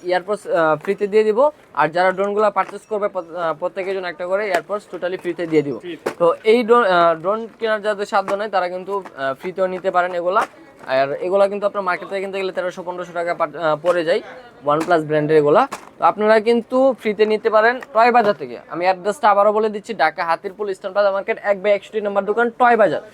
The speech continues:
Speaker 1: যারা না চিনেন ফোন দিবেন, ভিড-, আহ, আপনারা দোকানে আসতে চান, অ্যাড্রেস বুঝতেছেন না,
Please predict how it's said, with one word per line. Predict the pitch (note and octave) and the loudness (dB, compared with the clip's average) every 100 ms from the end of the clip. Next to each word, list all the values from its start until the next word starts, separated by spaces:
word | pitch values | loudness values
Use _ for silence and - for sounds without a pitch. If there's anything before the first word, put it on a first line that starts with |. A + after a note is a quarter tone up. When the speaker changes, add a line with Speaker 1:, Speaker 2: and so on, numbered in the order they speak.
| - - - | -20 -20 -6
Speaker 1:
যারা | D3 D#3+ | 2 2
না | E3+ G3+ | 4 2
চিনেন | G3+ A#3 D#3+ B2 | 2 0 0 -2
ফোন | - G3+ A3+ | -2 0 2
দিবেন, | A3+ B3+ C4+ | 4 2 2
ভিড-, | - D#3+ F3 | -4 -2 0
আহ, | E3+ | 2
আপনারা | D3+ D3+ F#3 F3+ F3+ | 2 2 2 2 0
দোকানে | D3+ D#3+ F3+ G3+ | -2 -4 0 0
আসতে | G3 - | 0 -4
চান, | D#3+ D3 | -6 -4
অ্যাড্রেস | D3 D#3+ E3 | -2 -2 -4
বুঝতেছেন | E3 F3+ F#3 E3 D#3+ | -6 -10 -6 -4 -4
না, | B2 | -6